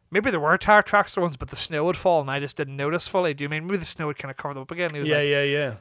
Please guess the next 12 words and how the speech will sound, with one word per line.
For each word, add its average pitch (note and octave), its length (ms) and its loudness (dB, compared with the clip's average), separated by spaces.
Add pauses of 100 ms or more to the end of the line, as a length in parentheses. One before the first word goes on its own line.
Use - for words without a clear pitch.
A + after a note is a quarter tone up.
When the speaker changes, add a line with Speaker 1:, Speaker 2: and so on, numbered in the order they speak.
(180)
Speaker 1:
"A - 40 -8
lot E3+ 140 2
of G#3+ 60 4
the G3 60 4
bodies C#3+ 400 -2
did C#3+ 140 -12
smell C3+ 320 -8
smoky D3 520 -6
and F3 100 -6
stuff, - 260 -14
but, C3 140 -10
uh, C3 40 -10